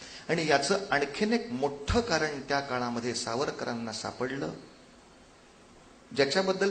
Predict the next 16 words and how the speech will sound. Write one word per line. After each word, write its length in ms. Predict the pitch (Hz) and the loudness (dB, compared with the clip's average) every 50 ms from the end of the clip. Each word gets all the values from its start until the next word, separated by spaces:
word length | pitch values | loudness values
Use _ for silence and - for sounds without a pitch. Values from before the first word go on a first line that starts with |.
| - - | 0 -2
फारशी 440 | - - 127 123 123 120 - - 196 | -2 2 2 2 2 0 -2 -2 -2
चर्चा 440 | 196 - - 135 120 117 - - 170 180 | -2 -2 -2 -2 -2 -2 -2 -2 -2 -2
नेहमी 340 | 156 139 131 135 135 147 139 | -2 -2 -4 -4 -4 -6 -6
होत 260 | - 98 123 139 135 131 - | -2 -2 -2 -2 -2 -4 -10
नाही, 240 | 113 104 98 92 98 - - - - - - - - - - - - - - - - - - - - - - - - - - - - - - - - - - - - - - - - - - - - - - - - - - - - | -8 -8 -10 -10 -12 -16 -20 -20 -20 -20 -20 -20 -20 -20 -20 -20 -20 -20 -20 -20 -20 -20 -20 -20 -20 -20 -20 -20 -20 -20 -20 -20 -20 -20 -20 -20 -20 -20 -20 -20 -20 -20 -20 -20 -20 -20 -20 -20 -20 -20 -20 -20 -20 -20 -16 -8 -6
आणि 100 | 123 120 - | -6 -4 -2
ते 60 | - 165 | -2 -2
एक 200 | - - - - | -2 -4 -6 -6
मोठं 420 | 131 127 127 127 131 127 - - 214 | -4 -4 -4 -4 -6 -6 -4 -4 -4
कारण 360 | 202 - 147 127 117 113 110 | -4 -4 -6 -6 -6 -6 -6
आहे, 160 | 107 104 98 - - - - - - - - - - - - - - - - - - - - - - - - - - - - - - - - - - - - - - - - - - - - - - - - - - - - - - - - - - - - - - - - - - | -6 -8 -10 -12 -16 -20 -20 -20 -20 -20 -20 -20 -20 -20 -20 -20 -20 -20 -20 -20 -20 -20 -20 -20 -20 -20 -20 -20 -20 -20 -20 -20 -20 -20 -20 -20 -20 -20 -20 -20 -20 -20 -20 -20 -20 -20 -20 -20 -20 -20 -20 -20 -20 -20 -20 -20 -20 -20 -20 -20 -20 -20 -20 -20 -20 -20 -4 4 6
आपल्या 500 | 143 139 139 - 160 175 185 208 220 233 220 - - | 6 6 6 4 0 2 4 4 6 4 4 2 -2
धर्माचार्यांनी 1000 | 104 110 120 120 123 147 175 202 190 - 147 123 120 110 107 98 95 92 - - - - - - - - - - - - - - - - - - - - - - - - - - - - | -2 0 0 2 2 2 2 2 2 0 -2 -4 -4 -4 -6 -6 -8 -8 -10 -10 -12 -14 -18 -20 -20 -20 -20 -20 -20 -20 -20 -20 -20 -20 -20 -20 -20 -20 -20 -20 -20 -20 -20 -8 -4 -4
अखिल 500 | 131 - - - - - 220 226 240 240 196 | -4 -4 -2 -2 0 2 2 2 2 2 0
हिंदूंची 960 | - - - 139 147 156 165 180 175 226 269 269 269 262 247 262 262 247 254 | 0 -2 0 0 0 0 0 2 2 4 4 4 2 0 0 2 2 2 2
जी 240 | 240 190 - 254 262 | 0 0 0 0 0